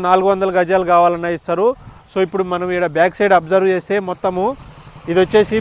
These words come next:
బెంగళూరు హైవే అనమాట. ఈడ మీకు ఏదైతే కనబడుతుందో అక్కడ ఇల్లు already కట్టినారు, ఒక నాలుగు ఫ్లోర్ల ఇల్లు కట్టి రెంట్కి ఇచ్చారు. ఈడ ఒకటి అపార్ట్‌మెంట్ కూడా స్టార్ట్ అయింది ఫ్రెండ్స్, చూడొచ్చు మీరు. So ఇక్కడికి వచ్చి మీరు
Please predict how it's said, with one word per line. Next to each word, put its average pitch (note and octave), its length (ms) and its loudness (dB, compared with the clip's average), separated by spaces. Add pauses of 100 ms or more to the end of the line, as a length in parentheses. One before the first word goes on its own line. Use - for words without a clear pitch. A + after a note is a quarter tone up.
బెంగళూరు F#3+ 380 2
హైవే G3+ 260 4
అనమాట. E3+ 260 -4 (120)
ఈడ E3 80 0 (100)
మీకు F3 160 -4
ఏదైతే F3+ 320 0
కనబడుతుందో F#3 460 0 (100)
అక్కడ F3+ 160 2 (140)
ఇల్లు G3 140 2 (140)
already F#3 260 0 (120)
కట్టినారు, F3 420 0 (100)
ఒక E3+ 200 -6
నాలుగు F3 260 0
ఫ్లోర్ల F#3 320 0
ఇల్లు F#3 180 0
కట్టి F#3+ 240 0
రెంట్కి F3 280 -2
ఇచ్చారు. F3 280 0 (640)
ఈడ G3 180 6
ఒకటి F#3+ 220 0
అపార్ట్‌మెంట్ G#3 520 2
కూడా G#3 140 4 (340)
స్టార్ట్ F3 300 0
అయింది F#3 240 -2
ఫ్రెండ్స్, G#3+ 200 -6 (120)
చూడొచ్చు F3+ 400 -2
మీరు. F3 160 0 (600)
So G3 80 2 (120)
ఇక్కడికి G3 280 2
వచ్చి G3+ 180 0 (100)
మీరు G3+ 140 2